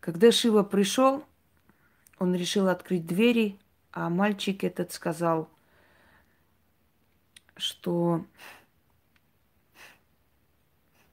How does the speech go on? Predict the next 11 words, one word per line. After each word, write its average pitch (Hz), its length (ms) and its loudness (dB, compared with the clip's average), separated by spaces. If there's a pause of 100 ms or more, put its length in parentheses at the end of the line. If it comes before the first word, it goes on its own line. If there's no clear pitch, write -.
(180)
его 185 280 0
мать, 226 360 2
великая 180 460 0
богиня, 180 640 0 (500)
велела 214 400 2
никого 180 440 2
не 190 160 4
впускать. - 680 -8 (640)
Шива 220 320 0
разозлился, 196 760 0
стал, - 420 -4